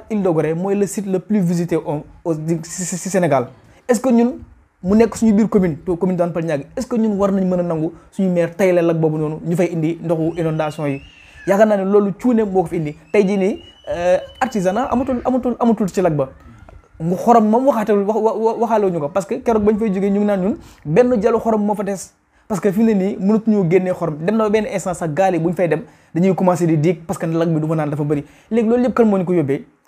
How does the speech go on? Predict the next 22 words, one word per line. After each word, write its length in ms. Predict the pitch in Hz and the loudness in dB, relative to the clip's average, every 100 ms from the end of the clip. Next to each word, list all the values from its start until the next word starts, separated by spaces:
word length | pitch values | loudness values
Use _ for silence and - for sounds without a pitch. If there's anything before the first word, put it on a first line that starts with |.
| _ | _
Suñu 200 | - 190 | -4 -2
maire 220 | 175 170 | 0 0
moo 100 | 151 | -2
ñu 60 | 156 | -4
ko 100 | 147 | 0
yóbbee. 260 | 147 139 131 - _ - - | 0 -2 -6 -12 _ -20 -4
Fii 180 | 208 | 2
dañ 120 | 208 208 | 4 2
fi, 360 | - - - | -2 -12 -6
dañ 140 | 185 196 | -2 0
fi 60 | |
daan 140 | 214 208 - | 0 -2 -4
exporter 320 | 214 190 190 | -8 -6 -6
xorom. 240 | - 165 143 | -2 -2 -2
Ñaata 260 | 185 226 208 | -2 0 0
camion 300 | 208 185 170 | 0 2 2
moo 60 | 160 | 0
fa 80 | |
daan 120 | 156 147 | -2 -2
taxaw 180 | 147 139 | -2 -2
par 140 | 143 | -2
jour? 200 | 131 139 | -2 -4